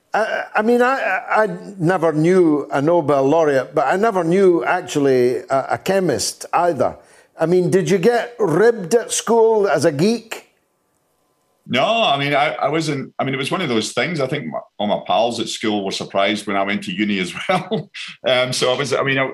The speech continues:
Speaker 2: I wasn't really that massively into science or someone who was doing chemistry experiments in their bathtub at home. I wasn't, I wasn't that person. I mean, I always liked, you know, thinking about, you know, science and the logic of it and all of that when I was at school. I always thought that was really interesting.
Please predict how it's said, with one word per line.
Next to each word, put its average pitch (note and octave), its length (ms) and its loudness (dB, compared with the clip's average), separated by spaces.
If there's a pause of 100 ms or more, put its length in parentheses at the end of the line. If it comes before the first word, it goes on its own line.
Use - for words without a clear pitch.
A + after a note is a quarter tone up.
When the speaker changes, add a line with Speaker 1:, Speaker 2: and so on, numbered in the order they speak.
Speaker 2:
I A#2+ 60 0
wasn't C3+ 440 -2 (440)
really B2 260 0
that A2+ 340 0 (300)
massively G#2+ 600 -2
into G2+ 380 -4
science A#2 640 -2
or F2+ 160 -4
someone G#2+ 320 -2
who F#2 80 -4
was E2+ 160 -6
doing G2 260 -4
chemistry G#2 400 -4
experiments G2 600 -6
in - 20 -8
their D#2 120 -6
bathtub F#2 480 -4
at - 80 -10
home. G#2+ 380 -6 (360)
I G2 60 -6
wasn't, A#2 320 -4
I - 40 -6
wasn't G#2 280 -4
that F2 220 -4
person. A#2 340 -2
I G2 60 0
mean, A#2 120 -2
I B2 120 2
always D3+ 360 -2
liked, G2+ 360 -4 (600)
you G#2+ 100 -2
know, F2 500 -4 (340)
thinking A2+ 280 -4
about, E2+ 440 -4 (240)
you E2 120 -12
know, C#2+ 60 -10
science G2+ 560 -6
and E2+ 100 -10
the D2 40 -6
logic A2 420 -6
of A2 220 -2
it - 60 -6
and E2+ 80 -8
all F2 120 -4
of D#2 80 -4
that F#2+ 180 -2
when A2 100 -8
I C3 40 -6
was A#2 100 -6
at A2+ 100 -8
school. G#2+ 220 -8
I G#2 60 -2
always A#2 180 -4
thought F2+ 120 -4
that E2 100 -2
was D2+ 180 -10
really F2 220 -4
interesting. G#2 640 -6